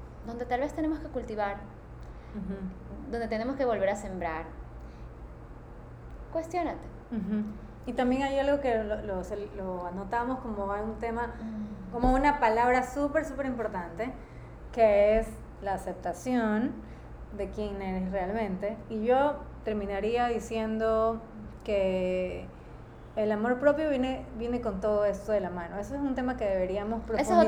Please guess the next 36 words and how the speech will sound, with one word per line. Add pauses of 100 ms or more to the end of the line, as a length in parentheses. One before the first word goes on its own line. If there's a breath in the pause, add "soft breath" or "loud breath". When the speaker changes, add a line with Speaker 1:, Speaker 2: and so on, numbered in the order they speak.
Speaker 2:
profundizar.
Speaker 1:
tema,
pero
Speaker 2:
Es
otro
tema,
pero,
Speaker 1:
claro,
lo,
Speaker 2:
pero
Speaker 1:
lo
Speaker 2:
está
Speaker 1:
sacamos
porque
Speaker 2:
conectadísimo.
Speaker 1:
está
conectado
con
el
autocuidado. (260)
Porque
Speaker 2:
Ujú.
Speaker 1:
si
no
tienes
amor, (280)
no
te
respetas
a
ti, (420 loud breath)
es
difícil
que
des
ese